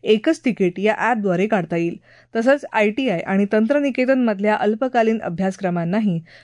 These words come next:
प्रधानमंत्र्यांच्या उपस्थितीत सुरुवात होईल. या कार्यक्रमाला मुख्यमंत्री देवेंद्र फडणवीस, उपमुख्यमंत्री एकनाथ शिंदे आणि अजित पवार यांच्यासह इतर मान्यवर उपस्थित राहणार आहेत. ब्रिटनचे प्रधानमंत्री कीर स्टारमर यांचं आज मुंबईत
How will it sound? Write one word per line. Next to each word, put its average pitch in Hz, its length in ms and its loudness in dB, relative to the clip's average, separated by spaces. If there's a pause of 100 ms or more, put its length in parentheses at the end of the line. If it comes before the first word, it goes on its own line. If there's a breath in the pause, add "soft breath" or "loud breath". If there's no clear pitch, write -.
प्रधानमंत्र्यांच्या 240 800 2
उपस्थितीत 185 540 0
सुरुवात 170 380 -2
होईल. 175 200 -4 (380 soft breath)
या 208 180 2
कार्यक्रमाला 196 680 0
मुख्यमंत्री 214 580 0
देवेंद्र 180 400 2
फडणवीस, 175 520 -2 (240 soft breath)
उपमुख्यमंत्री 220 760 0
एकनाथ 180 340 -2
शिंदे 233 340 2
आणि 175 200 0
अजित 175 220 0
पवार 180 300 0
यांच्यासह 180 640 -2 (320 soft breath)
इतर 277 300 2
मान्यवर 185 480 2
उपस्थित 190 520 -2
राहणार 170 280 0
आहेत. 156 240 -4 (1080 soft breath)
ब्रिटनचे 269 440 2
प्रधानमंत्री 247 640 2
कीर 226 240 -2
स्टारमर 226 440 2
यांचं 208 320 0
आज 190 180 0
मुंबईत 185 300 0